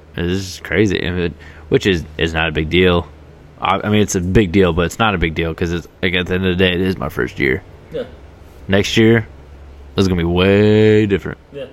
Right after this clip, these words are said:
Speaker 1: Definitely with
Speaker 2: We'll have more time to prep and
Speaker 1: prep. I'm gonna have a, I'm gonna get a, the bow all set up, buy a gun or two.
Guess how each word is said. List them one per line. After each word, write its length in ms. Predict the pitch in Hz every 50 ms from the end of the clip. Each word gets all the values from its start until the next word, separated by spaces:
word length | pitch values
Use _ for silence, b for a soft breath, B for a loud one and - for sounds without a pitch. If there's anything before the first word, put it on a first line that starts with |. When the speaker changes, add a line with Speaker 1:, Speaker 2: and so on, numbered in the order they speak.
| - -
Speaker 1:
Definitely 340 | 107 123 131 120 139 117 107
with 180 | 104 107 202
Speaker 2:
We'll 80 | 208 208 190
have 80 | 185 180
more 160 | 180 180 165
time 260 | - 160 156 156 151
to 80 | 135 113
prep 420 | - - 135 131 127 135 139 -
and 100 | - 117 107
Speaker 1:
prep. 440 | 117 123 120 110 107 117 131 - -
I'm 100 | 104 98
gonna 160 | 98 98 95
have 140 | 101 98 92
a, 160 | 90 90 90 - -
I'm 160 | - 90 90
gonna 200 | 90 90 90 87
get 180 | 85 85 - - -
a, 200 | - 82 82 - -
the 140 | - 90 82
bow 280 | 90 95 92 92 92 90
all 160 | 87 85 87
set 240 | - - 98 90 87
up, 320 | 87 85 85 85 85 82 - - - - - - - - - - -
buy 480 | - 90 92 87 85 85 82 82 85 87
a 40 | 92
gun 240 | 92 92 92 87 87
or 100 | 85 82
two. 440 | 90 90 87 85 85 87 87 92